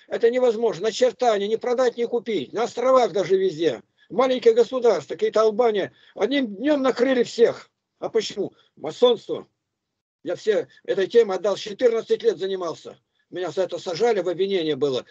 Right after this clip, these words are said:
Четырнадцать лет этой теме. И не было не исследовано мною, может, ни одной книги, ни зарубежной, ни дореволюционной.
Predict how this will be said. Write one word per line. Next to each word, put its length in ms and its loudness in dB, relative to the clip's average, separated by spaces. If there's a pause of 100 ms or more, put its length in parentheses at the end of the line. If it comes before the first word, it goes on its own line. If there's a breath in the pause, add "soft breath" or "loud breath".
(120)
Четырнадцать 880 0
лет 260 2
этой 240 -2
теме. 440 -2 (220 soft breath)
И 140 -2
не 260 2
было 240 4
не 500 -4
исследовано 520 2
мною, 380 2 (160)
может, 280 -4
ни 60 0
одной 240 2
книги, 320 -4
ни 80 -2
зарубежной, 800 4 (160 soft breath)
ни 180 -2
дореволюционной. 960 0